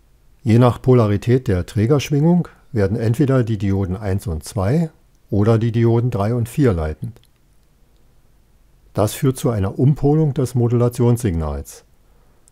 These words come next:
und damit zu einem solchen Ausgangsspannungsverlauf.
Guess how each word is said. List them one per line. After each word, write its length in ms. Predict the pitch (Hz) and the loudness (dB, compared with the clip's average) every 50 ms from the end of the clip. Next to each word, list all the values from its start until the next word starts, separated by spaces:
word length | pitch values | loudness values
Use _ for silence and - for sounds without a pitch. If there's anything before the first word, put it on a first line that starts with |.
| _ - | _ -8
und 160 | - 92 - | -6 -4 -2
damit 420 | 92 85 95 110 120 123 120 - _ | -2 0 2 2 2 0 -2 -8 _
zu 340 | - - - 117 104 135 - | -12 -6 -2 -2 -2 -2 -4
einem 240 | 139 104 90 90 87 | -4 -4 -2 -2 -2
solchen 380 | 87 90 82 104 - - - | -2 -4 -4 -4 -6 -6 -6
Ausgangsspannungsverlauf. 1200 | 107 92 101 - - 101 85 82 - - - 82 78 80 - - - 92 80 82 101 117 - - | -4 -4 -6 -4 -4 -4 -4 -4 -6 -8 -8 -8 -8 -8 -8 -8 -8 -8 -6 -8 -8 -10 -14 -18